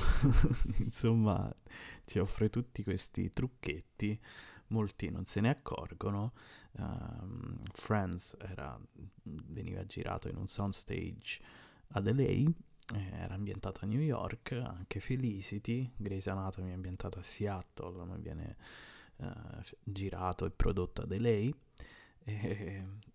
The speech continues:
insomma, <laughs> il fantastico mondo, eh, della televisione è questo. Comunque, se andate a New York, mm, non ci sono solo le location, eh, meravigliose da vedere,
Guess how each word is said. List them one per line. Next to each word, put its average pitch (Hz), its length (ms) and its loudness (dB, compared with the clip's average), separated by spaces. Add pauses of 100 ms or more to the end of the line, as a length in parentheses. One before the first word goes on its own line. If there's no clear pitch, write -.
(240)
insomma, 104 440 2 (220)
<laughs> 120 180 4
il 113 140 4
fantastico 110 1200 0 (520)
mondo, 101 760 2 (420)
eh, 82 240 -6
della 95 260 -2
televisione 101 960 -2
è - 200 -8
questo. - 560 -8 (760)
Comunque, 120 580 6
se - 120 2
andate 113 360 6
a 113 40 6
New 135 180 6
York, - 840 2 (120)
mm, 101 300 -4 (120)
non 110 220 2
ci - 140 -4
sono 101 320 2
solo 101 240 0
le 104 140 2 (180)
location, 104 960 2
eh, 92 280 -4
meravigliose 101 680 2
da 95 100 0
vedere, 95 460 0